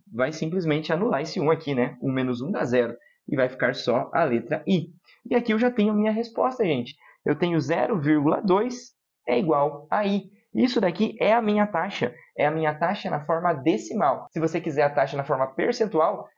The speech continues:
é só multiplicar esse valor por cem. E que nesse caso vai dar aí dois por cento. Pediu taxa mensal, então é dois por cento ao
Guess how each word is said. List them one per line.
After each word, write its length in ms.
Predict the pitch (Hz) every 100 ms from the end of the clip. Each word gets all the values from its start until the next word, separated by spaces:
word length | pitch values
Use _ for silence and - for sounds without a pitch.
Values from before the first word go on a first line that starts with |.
| -
é 60 |
só 160 | 208 165
multiplicar 460 | 165 - 175 156 147
esse 160 | 147
valor 340 | 151 139 135 131
por 140 | 214
cem. 400 | - 147 143 - -
E 80 | -
que 100 | -
nesse 240 | 139 151 -
caso 340 | 131 139 165 - _ _ _ _ _ _ _ _ _ _
vai 200 | 156 175
dar 180 | 160 151
aí 160 | 151 151
dois 420 | 113 135 156 151
por 220 | 156 165
cento. 460 | - 151 135 123 -
Pediu 320 | 117 139 139
taxa 280 | 127 127 143
mensal, 560 | 175 208 151 180 - - _
então 260 | 123 127 123
é 40 |
dois 300 | 117 123 139
por 160 | - 135
cento 480 | - 127 131 139 -
ao 400 | 110 113 127 -